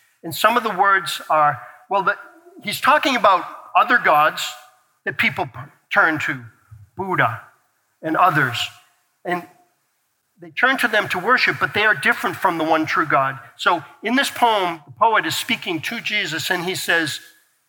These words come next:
"The other gods were strong, but thou wast weak. They rode, but thou didst stumble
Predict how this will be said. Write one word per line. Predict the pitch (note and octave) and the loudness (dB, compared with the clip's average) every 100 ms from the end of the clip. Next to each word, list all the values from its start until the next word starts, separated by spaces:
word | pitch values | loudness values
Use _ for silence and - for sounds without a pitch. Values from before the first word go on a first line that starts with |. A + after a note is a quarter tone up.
| _ _ _ | _ _ _
"The | - - | -10 0
other | G#3+ D#4+ E4 | 2 2 0
gods | A3+ G#3+ G3+ - | 4 4 4 0
were | - | -4
strong, | - - D4+ F#3 B2+ B2 - - _ _ _ _ _ _ _ | -2 2 4 4 0 -6 -18 -20 _ _ _ _ _ _ _
but | D#3 _ | -20 _
thou | F#3+ G3 G#3 A#3 - - | 2 4 2 0 -10 -12
wast | F3+ - | -10 -10
weak. | D#3 G3+ C#3 - - _ _ _ _ _ _ _ _ _ _ | -10 -10 -12 -20 -20 _ _ _ _ _ _ _ _ _ _
They | E3+ C#4 | -4 -2
rode, | B3+ A3 C#4+ F3+ A3 C4+ - - - _ _ _ _ _ _ _ _ _ | 2 4 6 4 0 -2 -6 -12 -20 _ _ _ _ _ _ _ _ _
but | F3+ - | -18 2
thou | G#3 A3+ B3 B3+ - - - _ | 4 6 4 0 -8 -18 -20 _
didst | G3+ - - | -16 -12 -10
stumble | - - A#3+ E3+ B2 | 0 2 2 0 -8